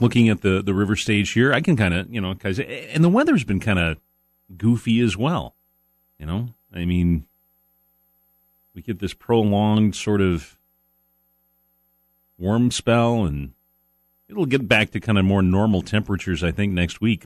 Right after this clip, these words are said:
But, uh, um, yeah, it's just been kinda, kind of a strange last couple. I, like I said, I'm not, uh, I'm not gonna complain about it.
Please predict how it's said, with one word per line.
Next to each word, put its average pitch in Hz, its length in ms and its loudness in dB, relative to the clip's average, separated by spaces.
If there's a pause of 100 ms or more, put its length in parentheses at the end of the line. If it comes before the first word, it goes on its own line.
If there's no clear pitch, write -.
But, 71 160 -14 (180)
uh, 76 220 -6 (560)
um, 67 520 -10 (880)
yeah, 98 200 0
it's 107 160 0
just - 180 -8
been 104 140 0
kinda, 85 420 -2 (580)
kind 196 120 2
of 156 80 2
a 101 40 2
strange 120 840 2 (1300)
last 113 220 -4
couple. - 220 -8
I, - 80 -10 (100)
like 170 160 -4
I 202 60 0
said, 180 200 -4
I'm 85 140 -2
not, 127 180 0 (140)
uh, 123 260 0
I'm 113 140 -4
not 208 120 -2
gonna 247 140 -4
complain 196 360 -2
about - 260 -6
it. - 80 -20